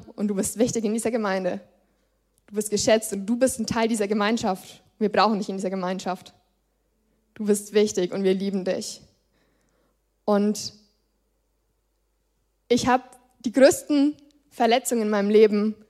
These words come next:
hab ich tatsächlich in Gemeinschaft erlebt, von Leuten, die mir super wichtig waren. Aber Heilung hab ich auch in Gemeinschaft erlebt.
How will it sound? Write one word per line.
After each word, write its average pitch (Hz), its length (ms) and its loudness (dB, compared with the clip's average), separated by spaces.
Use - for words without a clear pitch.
hab 208 160 0
ich 247 80 -2
tatsächlich 220 420 -4
in 220 80 2
Gemeinschaft 233 680 0
erlebt, 220 520 -4
von 208 220 -2
Leuten, 220 340 4
die 214 100 -4
mir 208 260 -2
super 269 380 2
wichtig 226 320 -2
waren. 220 300 -2
Aber 208 320 2
Heilung 226 560 2
hab 214 140 -6
ich - 140 -6
auch 202 80 -4
in 220 80 -10
Gemeinschaft 190 380 -8
erlebt. 190 420 -6